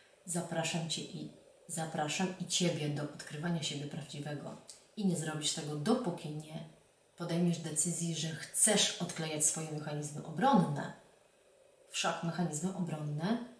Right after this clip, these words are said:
e, kryją dostęp do twojej rany, do twojej traumy. I tam siedzi ego na straży i mówi: „Nie puszczę, nie puszczę, bo tam jest pierwotne zranienie i będziesz znowu cierpiał tak jak kiedyś. Pamiętasz, ja tu jestem od tego, żeby nie puścić,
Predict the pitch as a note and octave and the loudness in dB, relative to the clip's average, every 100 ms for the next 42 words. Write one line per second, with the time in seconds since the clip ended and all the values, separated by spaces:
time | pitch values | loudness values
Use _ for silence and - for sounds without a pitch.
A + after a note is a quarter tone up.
0 | - _ - F3 D#3+ D#3 D3+ - E3 D#3+ | -20 _ -14 -6 -6 -6 -8 0 2 4
1 | D3 D3 E3+ F#3+ F3 D#3+ - D#3+ D#3 - | 4 2 0 2 2 0 -2 -4 -6 -6
2 | D#3+ D3+ D3+ E3 G#3+ C#4 F3+ D3 C#3+ - | -4 -2 2 6 8 8 8 6 -2 -4
3 | D3 C3+ C3+ F3 F3+ C#4+ B3+ D#3+ - - | -2 -2 -2 6 8 8 6 4 0 -8
4 | - _ - F3+ E3 G3+ D4+ G#3 D3 D3+ | -18 _ -12 -6 -2 0 4 4 4 4
5 | F3 D3 D3 C#3+ - E3 D#3+ D#3+ D#3+ D#3+ | 0 0 0 -2 -2 -2 -2 -2 0 0
6 | E3 D3+ D3+ A3+ - - E3 D3+ E3 G#3+ | 0 -2 0 0 0 -2 -4 -4 -4 -2
7 | - F3 D3 C#3+ D3+ F#3 F#3+ - E3+ - | -2 -2 -2 -4 0 2 2 2 2 2
8 | - E3+ F3 G#3 G3 E3+ D#3 F#3+ A#3 F#3 | 2 2 2 2 2 0 2 4 6 4
9 | F3 E3+ F3 F#3+ F3 G3 A#3+ G#3+ - G#3+ | 2 0 4 4 4 4 2 0 -2 -2
10 | G#3 A3 G#3+ G3 A#3 - G3+ G3 A#3 D4+ | 0 0 2 0 0 2 2 4 4 4
11 | B3 A#3 A#3+ - G#3 G3 G3 A#3+ A3 G3 | 2 2 2 4 4 4 4 6 6 6
12 | E3+ A#3+ - - F3 - | 4 2 2 0 -2 -4